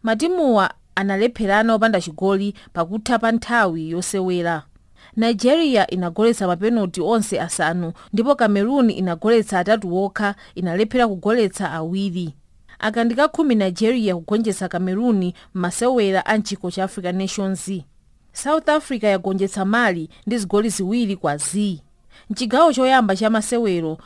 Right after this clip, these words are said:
South Africa inasewera ndi mphamvu. Mu mphindi ya thirty,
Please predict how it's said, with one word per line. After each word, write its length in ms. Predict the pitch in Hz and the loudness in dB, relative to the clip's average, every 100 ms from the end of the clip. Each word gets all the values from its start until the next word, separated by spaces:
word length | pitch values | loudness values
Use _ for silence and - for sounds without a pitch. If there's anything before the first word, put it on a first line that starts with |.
| - | -10
South 280 | - 220 214 | 0 2 2
Africa 360 | 214 - 202 | 0 0 -4
inasewera 640 | 165 170 165 - 202 175 175 | -2 -4 -4 -2 0 0 -2
ndi 120 | 185 | -2
mphamvu. 560 | 190 196 190 185 170 - _ _ - - | -2 -2 -2 -4 -6 -8 _ _ -20 -4
Mu 100 | 214 | -2
mphindi 300 | 220 233 226 | 2 2 2
ya 140 | 262 302 | 0 0
thirty, 540 | 339 294 190 196 | 2 0 0 -6